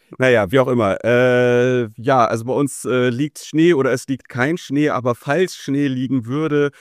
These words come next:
wäre es ganz schön viel <laughs> Schnee. Mist, das war einfach mein Geplänkelthema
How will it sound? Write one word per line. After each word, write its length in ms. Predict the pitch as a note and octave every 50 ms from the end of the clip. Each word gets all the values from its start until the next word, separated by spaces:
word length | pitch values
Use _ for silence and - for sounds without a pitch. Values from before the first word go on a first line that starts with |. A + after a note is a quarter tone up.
| _ _
wäre 380 | - E2+ A2 B2 C3+ C#3+ B2+ B2
es 180 | F#2+ A2 - -
ganz 240 | - B2+ C3+ B2+
schön 240 | - - B2 A#2+ A#2
viel 280 | - - - - C#3 -
<laughs> 40 | -
Schnee. 460 | - - - - B2+ A2 A2 C#3+ B2+ - _ - - _ - D#3+ - _ - A#2 - _ _ _ - _ _ _ _ _ - -
Mist, 320 | A2 C3+ E3 - - _ _ _ -
das 160 | - A2+ -
war 80 | D3 C3+
einfach 200 | D3 D3 C#3+ B2+
mein 240 | C3+ C3+ C3 B2+ A#2+
Geplänkelthema 1000 | - A#2 G#2+ - A2+ A#2 C#3+ F3 - E3 A#2+ - - G#2 G2+ G2 F#2+ F2+ F#2 F#2